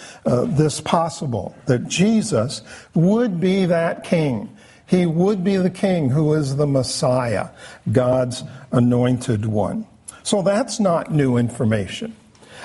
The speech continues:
Uh, also, God told Israel in the Old Testament that their Messiah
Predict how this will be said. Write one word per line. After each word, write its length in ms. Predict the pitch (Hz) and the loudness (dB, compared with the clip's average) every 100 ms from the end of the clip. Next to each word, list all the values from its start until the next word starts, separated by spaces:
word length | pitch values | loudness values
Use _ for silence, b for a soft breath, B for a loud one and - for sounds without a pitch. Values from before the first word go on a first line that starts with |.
| B | B
Uh, 60 | - | 0
also, 680 | 160 170 208 262 - 170 180 | 2 2 0 -2 -2 0 0
God 460 | 147 147 175 170 | 0 2 0 -2
told 340 | - 185 160 170 | -2 0 2 2
Israel 480 | 185 220 160 151 | 0 2 2 2
in 100 | 147 | 2
the 120 | 139 139 | 2 2
Old 180 | 147 | 0
Testament 560 | 139 175 214 330 208 139 | 0 0 0 0 0 2
that 140 | 170 131 | 0 0
their 160 | 156 | 0
Messiah 800 | 143 131 - 151 214 220 143 160 | 2 0 0 -2 0 2 2 -2